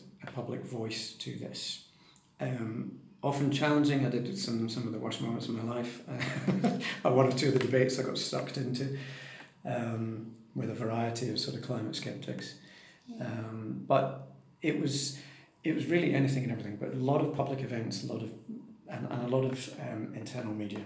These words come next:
Speaker 2: Mm-hmm.
Speaker 1: um,
Speaker 2: Mm-hmm.
Speaker 1: wherever we could. So that was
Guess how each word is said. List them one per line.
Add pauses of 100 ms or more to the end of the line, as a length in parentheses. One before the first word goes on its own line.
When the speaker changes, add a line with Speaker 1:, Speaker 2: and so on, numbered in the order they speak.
(280)
Speaker 2:
Mm-hmm.
Speaker 1:
um, (120)
Speaker 2:
Mm-hmm.
Speaker 1:
wherever
we
could. (680)
So (400)
that
was